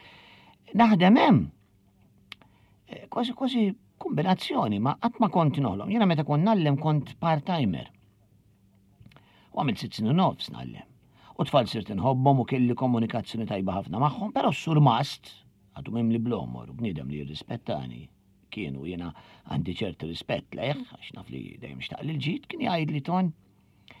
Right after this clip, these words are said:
din skola ta' snajja, jekk ma titallimx sena u tibda tallem sena, qatt aqta' qiesek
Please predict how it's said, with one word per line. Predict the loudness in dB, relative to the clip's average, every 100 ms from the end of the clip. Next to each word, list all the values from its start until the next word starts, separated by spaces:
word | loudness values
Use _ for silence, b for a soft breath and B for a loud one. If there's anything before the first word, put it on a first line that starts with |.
| b b b
din | -6 2 4 4
skola | 2 0 2
ta' | 2
snajja, | 0 0 0 2 0 -2 _ -20 _ 0
jekk | 2 2 0
ma | 0 0
titallimx | 0 0 2 4 2 -2
sena | -6 -6
u | -2
tibda | 2 4 4 4
tallem | 4 4 2
sena, | 0 -2 -2 -6 -12 0
qatt | 0 0 _ 0
aqta' | 0 0 -4
qiesek | -2 -4 -6 -6 -6 0